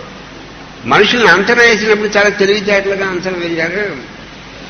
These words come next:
అంటే పై కేవలం ఏదో పై ముఖం చూసి, పై ఉరికాళ్ళ బట్ట చూసి, అవి చూసి, ఇవి చూసి కదా, లోపల ఉన్న స్ట్రెంగ్త్ కూడా మనుషులు చూస్తూ ఉండాలి.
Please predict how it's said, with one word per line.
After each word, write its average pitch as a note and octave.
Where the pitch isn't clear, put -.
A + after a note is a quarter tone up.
అంటే A3
పై F3
కేవలం A3
ఏదో A#3
పై A3+
ముఖం G#3+
చూసి, A3
పై G#3
ఉరికాళ్ళ G#3
బట్ట F3
చూసి, G3+
అవి G3+
చూసి, F#3+
ఇవి F#3
చూసి F3
కదా, G3
లోపల F#3+
ఉన్న G3+
స్ట్రెంగ్త్ F#3+
కూడా F#3
మనుషులు E3+
చూస్తూ D#3
ఉండాలి. A#2